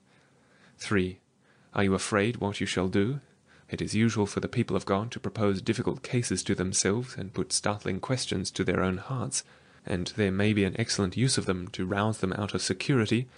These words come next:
to put them upon the search and trial of their conditions and estates, and make preparation for the worst. But Satan usually improves it to a quite contrary end, to deject, affright, and discourage them.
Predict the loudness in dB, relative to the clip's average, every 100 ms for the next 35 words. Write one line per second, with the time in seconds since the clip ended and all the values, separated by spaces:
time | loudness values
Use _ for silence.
0 | -12 -10 -4 -2 0 -2 -4 -4 -2 0
1 | 0 0 0 -2 -4 -4 -2 0 0 -2
2 | 0 0 0 0 2 2 0 0 -2 0
3 | 0 0 -2 -6 -10 -18 -10 -8 -4 -4
4 | -2 -4 0 0 0 0 0 0 0 2
5 | 0 -2 -4 -10 _ -2 -2 -2 -2 0
6 | 2 0 -2 -2 0 0 0 -2 0 0
7 | 2 -2 -2 -2 -2 -2 -4 -4 -2 -2
8 | 0 0 0 -2 -4 -6 -12 -6 -4 -2
9 | -4 0 -2 -2 -8 -8 -4 0 0 0
10 | -2 -2 -2 -2 0 0 2 0 -2